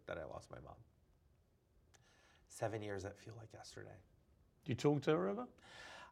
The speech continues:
Speaker 1: I talk, you know, you're gonna call me crazy, but yes, every night before I go to bed, I, I throw some words up there, and I hope she's always listening.
Speaker 2: What do you say?
Speaker 1: I just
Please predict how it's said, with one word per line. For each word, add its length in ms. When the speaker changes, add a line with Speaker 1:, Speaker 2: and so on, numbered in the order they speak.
Speaker 1:
I 120
talk, 300
you 80
know, 460
you're 120
gonna 180
call 180
me 80
crazy, 480
but 140
yes, 360
every 220
night 300
before 220
I 20
go 120
to 60
bed, 260
I, 360
I 140
throw 180
some 220
words 240
up 180
there, 140
and 100
I 60
hope 240
she's 160
always 220
listening. 320
Speaker 2:
What 140
do 60
you 60
say? 280
Speaker 1:
I 120
just 220